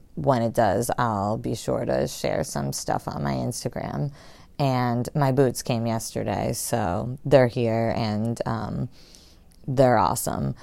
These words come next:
But, um, if you don't follow me on my Instagram, you're mad rude, and I know I just lost three followers yesterday. So if you're one of them and you're listening to this, I just can't.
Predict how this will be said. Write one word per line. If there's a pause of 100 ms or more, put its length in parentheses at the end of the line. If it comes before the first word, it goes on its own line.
(340)
But,
um,
if
you
don't
follow
me
on
my
Instagram, (880)
you're
mad
rude,
and
I
know
I
just
lost
three
followers
yesterday.
So
if
you're
one
of
them (300)
and
you're
listening
to
this, (1200)
I
just
can't.